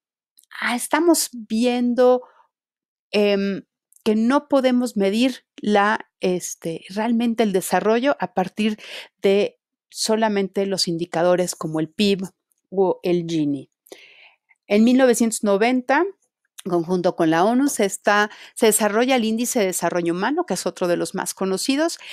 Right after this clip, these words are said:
Es un índice compuesto, y aquí estamos hablando de índices co-, indicadores compuestos, quiere decir que no nada más tienen un factor dentro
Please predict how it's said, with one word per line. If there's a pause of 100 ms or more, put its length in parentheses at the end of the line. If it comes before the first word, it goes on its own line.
(140)
Es
un
índice
compuesto,
y
aquí
estamos
hablando
de
índices
co-,
indicadores
compuestos, (280)
quiere
decir
que
no
nada
más (280)
tienen (100)
un
factor (380)
dentro